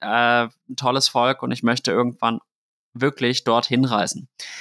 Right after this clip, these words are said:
Und dann haben halt alle digitalen Nomaden so ein bisschen darauf gewartet, dass es endlich zwölf wird. Und dann haben wir halt noch das Feuerwerk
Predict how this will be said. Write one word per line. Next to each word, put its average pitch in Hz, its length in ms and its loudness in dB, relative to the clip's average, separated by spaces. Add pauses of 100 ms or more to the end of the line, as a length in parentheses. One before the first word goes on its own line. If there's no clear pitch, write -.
(380)
Und 165 520 2
dann 156 640 2
haben 151 240 2
halt 147 160 2
alle 139 240 0
digitalen 131 760 0
Nomaden 127 460 4
so 127 100 -2
ein 117 40 -8
bisschen 127 440 2
darauf 135 320 2
gewartet, 127 360 0
dass 123 120 -2
es 117 100 -2
endlich 123 340 -2
zwölf 131 360 0
wird. 139 260 2
Und 120 60 -2
dann 117 120 0
haben 117 160 0
wir 117 120 2
halt 117 320 0
noch 113 160 -2
das - 160 -4
Feuerwerk 127 580 2